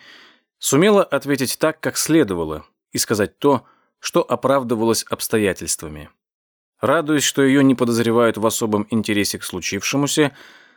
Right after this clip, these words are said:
что миссис Дженнингс, как последнее время она и надеялась, перестала искать в ней тайную любовь к Эдварду, и, главное, радуясь, что Марианны не было рядом, она могла говорить без неловкости и, как ей казалось,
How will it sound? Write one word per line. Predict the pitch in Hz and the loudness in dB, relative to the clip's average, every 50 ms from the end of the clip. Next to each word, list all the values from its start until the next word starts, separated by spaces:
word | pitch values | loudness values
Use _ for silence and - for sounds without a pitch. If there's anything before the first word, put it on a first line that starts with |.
| _ _ | _ _
что | - - - 143 139 | -12 -4 0 2 2
миссис | 147 160 147 - 143 113 | 2 2 2 0 0 0
Дженнингс, | 113 117 135 139 143 151 156 160 - - - - - - _ | 2 2 2 4 4 2 2 0 0 -4 -6 -6 -8 -12 _
как | - 107 - - | -10 -10 -6 -4
последнее | 107 101 - - 110 101 104 104 101 | -6 -4 -4 -4 -4 -2 -2 -2 -2
время | 95 101 104 98 98 95 | -2 -2 -2 -4 -4 -4
она | - 104 101 101 | -4 -4 -4 -4
и | 98 - 104 | -4 -4 -4
надеялась, | 101 101 98 92 98 95 95 92 92 90 - - _ _ _ _ _ _ _ _ _ | -4 -4 -4 -4 -4 -2 -2 -2 -2 -4 -6 -8 _ _ _ _ _ _ _ _ _
перестала | - 160 175 160 - - 175 151 127 120 | 0 0 0 0 0 0 0 0 0 0
искать | 113 - 117 - - - 131 120 107 - | -2 -4 -6 -6 -4 -2 -2 -2 -2 -2
в | 98 | -2
ней | 113 113 104 | -4 -4 -2
тайную | - - 127 117 107 101 98 98 98 95 | -2 -2 0 0 0 0 -2 -2 -4 -2
любовь | 92 101 101 95 95 90 - | -2 -2 -2 -2 -4 -4 -4
к | - - | -2 -2
Эдварду, | 165 143 110 92 90 82 78 82 80 82 - _ _ _ _ _ | 0 0 0 -2 -6 -6 -6 -8 -10 -10 -12 _ _ _ _ _
и, | - 98 | -10 -6
главное, | 95 110 117 123 117 113 110 104 104 | -2 0 2 2 2 0 0 0 0
радуясь, | 104 120 139 139 104 90 85 82 80 | 0 0 0 0 -2 -4 -6 -8 -8
что | - - - 98 90 | -10 -6 -4 -4 -4
Марианны | 90 95 98 101 110 117 113 107 95 | -2 -2 0 0 0 0 0 -2 -4
не | 90 92 104 101 | -4 -4 -4 -4
было | 90 87 87 | -4 -4 -2
рядом, | 87 92 127 151 120 92 80 80 80 _ _ _ _ _ _ _ _ _ _ _ _ | 0 0 0 0 0 -2 -6 -8 -10 _ _ _ _ _ _ _ _ _ _ _ _
она | - 113 135 196 | -2 0 2 2
могла | 196 175 156 165 175 | 2 2 2 2 2
говорить | 156 147 147 147 160 170 151 131 | 2 2 2 4 4 2 2 0
без | 110 135 143 135 123 | 0 0 0 2 2
неловкости | 139 143 147 175 185 156 - - - - - - - 95 | 2 4 4 4 4 2 0 -2 -6 -8 -6 -6 -6 -8
и, | 90 - 107 104 104 | -6 -4 -2 -2 -2
как | 95 - 120 110 - | 0 -2 -2 -2 -2
ей | 110 98 | -4 -4
казалось, | - 107 95 101 131 143 120 98 - - - | -2 -2 0 2 2 2 2 2 0 -2 -6